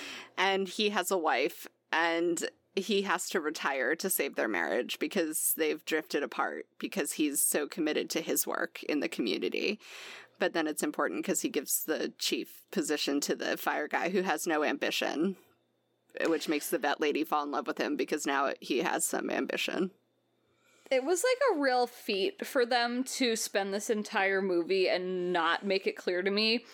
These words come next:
Speaker 2: whether or not the fireman was related to the fire chief or not.
Speaker 1: Yes. Yes.
Speaker 2: Literally no idea.
Speaker 1: It took
Speaker 2: No
Speaker 1: me the
Speaker 2: idea.
Speaker 1: longest time.
Speaker 2: <laughs>
Speaker 1: Because there's also, the,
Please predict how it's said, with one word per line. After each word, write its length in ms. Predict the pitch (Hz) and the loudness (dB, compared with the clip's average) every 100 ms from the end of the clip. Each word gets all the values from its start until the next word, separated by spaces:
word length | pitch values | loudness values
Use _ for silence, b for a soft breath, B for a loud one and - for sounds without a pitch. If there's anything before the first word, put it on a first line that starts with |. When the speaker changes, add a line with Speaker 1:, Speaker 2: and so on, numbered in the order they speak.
| B B | B B
Speaker 2:
whether 360 | 196 202 208 202 | 2 4 4 2
or 40 | |
not 240 | 196 185 | 4 2
the 80 | 190 | 0
fireman 760 | - 180 175 175 175 175 180 185 | -2 0 2 2 2 0 0 2
was 180 | 175 | 0
related 380 | 185 175 165 175 | 2 2 2 2
to 60 | 185 | -2
the 80 | 175 | -2
fire 300 | - 170 165 | 0 2 2
chief 380 | - 185 226 320 | 2 0 0 2
or 80 | 349 | 2
not. 320 | 427 453 190 | 4 2 2
Speaker 1:
Yes. 480 | 165 113 - - - - | 2 0 -2 -2 -4 -4
Yes. 260 | 190 180 170 | 0 2 4
Speaker 2:
Literally 480 | 359 427 370 302 220 | 4 6 4 2 0
no 300 | 226 233 233 | 4 4 4
idea. 440 | 214 202 151 226 240 | 4 0 -2 0 2
Speaker 1:
It 140 | 233 | 2
took 140 | 277 | 4
Speaker 2:
No 80 | 214 | 4
Speaker 1:
me 160 | 196 - | 6 6
the 60 | 269 | 4
Speaker 2:
idea. 160 | - 202 | 4 4
Speaker 1:
longest 600 | 180 180 196 185 - - | 4 4 4 2 0 0
time. 500 | 165 107 110 196 190 - | 0 0 -2 -2 -4 -6
Speaker 2:
<laughs> 600 | 240 - - - - 262 254 | -8 -6 -4 -2 -2 -2 2
Speaker 1:
Because 420 | 330 381 302 - | 4 4 4 4
there's 240 | 381 339 | 4 6
also, 480 | 285 330 392 359 294 - - | 4 4 4 4 2 0 0
the, 300 | 262 269 | 2 0